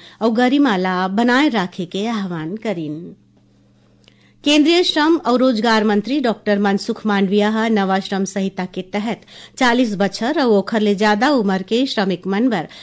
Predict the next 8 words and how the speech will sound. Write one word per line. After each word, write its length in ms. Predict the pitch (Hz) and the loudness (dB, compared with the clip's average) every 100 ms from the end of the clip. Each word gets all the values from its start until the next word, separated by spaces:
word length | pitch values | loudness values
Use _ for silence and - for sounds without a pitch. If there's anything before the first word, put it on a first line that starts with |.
| - 202 | -8 0
आज 260 | 208 208 | 2 4
राष्ट्रव्यापी 800 | 214 233 233 - 247 240 240 277 | 2 2 2 0 0 0 0 0
वार्षिक 540 | 269 196 190 - 214 190 | 2 2 0 -2 -6 -6
स्वास्थ्य 460 | 185 208 202 202 180 | -2 0 0 -2 -2
जांच 300 | 185 175 - | -2 -4 -4
के 140 | 208 | -4
शुरुआत 440 | 220 196 180 170 - | -2 -2 -2 -2 -4
करिन। 320 | 185 175 | -2 -2